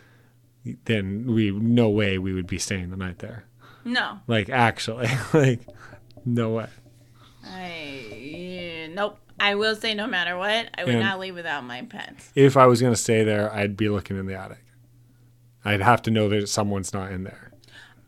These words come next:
Speaker 2: Oh, yeah, you gotta clear it.
Speaker 1: Yeah, you have to clear it as much as you don't wanna do that.
Speaker 2: And then you gotta
Speaker 1: Or call the
Speaker 2: invite
Speaker 1: police and they'll do it for you.
Speaker 2: Oh,
Speaker 1: You
Speaker 2: yeah.
Speaker 1: literally, if you're like, "I heard a noise in the attic,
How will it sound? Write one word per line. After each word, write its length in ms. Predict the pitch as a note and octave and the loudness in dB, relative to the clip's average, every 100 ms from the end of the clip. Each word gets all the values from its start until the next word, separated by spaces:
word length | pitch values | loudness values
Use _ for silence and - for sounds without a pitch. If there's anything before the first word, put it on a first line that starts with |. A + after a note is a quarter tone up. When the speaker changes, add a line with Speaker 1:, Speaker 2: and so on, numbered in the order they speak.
| - | 0
Speaker 2:
Oh, 300 | C#4 B3+ G3+ | 6 6 6
yeah, 220 | F#3 A3+ | 4 2
you 160 | G3+ G#3+ | 4 2
gotta 240 | A#3 G3+ | 2 0
clear 360 | F#3+ - G#3+ F#3 | -4 -4 -4 -4
it. 180 | D3+ C3 | -6 0
Speaker 1:
Yeah, 320 | A2 G#2 F#2 G2 - | 2 2 -2 -10 -6
you 140 | G#2 | -4
have 180 | G2+ F2+ | -2 -6
to 220 | - F#2 - | -8 -12 -10
clear 180 | - G#2 | -10 -10
it 100 | - - | -10 -8
as 180 | G2 G#2+ | -6 -4
much 180 | G2+ | -2
as 80 | G2+ | -2
you 80 | G2 | -2
don't 180 | F2+ G#2 | -2 -2
wanna 160 | G#2 | -4
do 120 | G2 G#2 | -6 -4
that. 80 | |
Speaker 2:
And 100 | A#3 | -4
then 140 | A#3+ C4+ | -4 -6
you 80 | C4 | 4
gotta 160 | C4 | 12
Speaker 1:
Or 120 | G#3+ | 12
call 200 | G#3+ F#3+ F#3+ | 12 12 12
the 40 | |
Speaker 2:
invite 120 | F3 | 10
Speaker 1:
police 400 | - E3+ A3 F3+ | 8 6 6 4
and 160 | C#3+ B2+ | 4 6
they'll 140 | C#3+ | 6
do 240 | B2+ C3 E3 | 8 8 6
it 100 | - | 6
for 160 | E3+ | 4
you. 240 | - F2 - - - | 4 0 -8 -16 -14
Speaker 2:
Oh, 40 | - | -4
Speaker 1:
You 240 | A#2 D3+ | 10 10
Speaker 2:
yeah. 100 | D#3 | 10
Speaker 1:
literally, 520 | D#3+ D3+ F3+ F3+ F3 | 10 10 12 12 12
if 120 | D3 | 10
you're 80 | D#3 | 10
like, 280 | D#3+ C#3 - - | 10 10 8 6
"I 200 | A#2+ D#3+ | 8 12
heard 260 | F#3 G3 | 12 12
a 60 | G3+ | 12
noise 360 | G3 E3 D#3+ | 12 12 10
in 220 | C#3+ A#2 C3+ | 8 4 6
the 120 | D#3 | 8
attic, 420 | B2+ A#2 A#2 - | 8 8 6 4